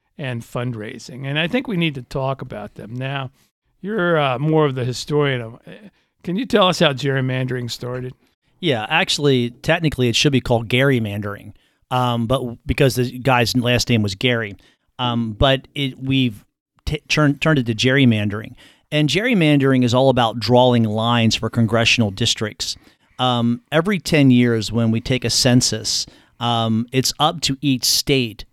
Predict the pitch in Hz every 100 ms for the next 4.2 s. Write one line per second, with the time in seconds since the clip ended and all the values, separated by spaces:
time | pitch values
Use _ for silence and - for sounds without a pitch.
0 | - 131 123 139 165 127 127 123 117 113
1 | 123 107 117 120 - 120 107 110 113 104
2 | 104 - - 139 131 120 113 110 - -
3 | - 117 107 - - _ _ - 117 110
4 | 107 113